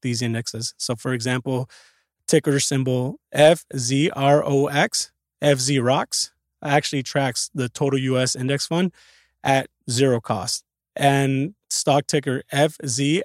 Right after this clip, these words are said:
I L X tracks the total international index fund, also zero cost.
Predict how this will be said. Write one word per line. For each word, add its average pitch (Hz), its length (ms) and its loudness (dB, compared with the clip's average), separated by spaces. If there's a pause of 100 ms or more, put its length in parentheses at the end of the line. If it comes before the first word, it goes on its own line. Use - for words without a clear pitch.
(120)
I 147 420 2
L 139 240 2
X 151 320 0 (180)
tracks 143 380 4
the 139 140 -2
total 170 340 8
international 156 720 2
index 165 340 0
fund, 220 260 2 (360)
also 139 520 4 (200)
zero 117 300 -2
cost. - 440 -12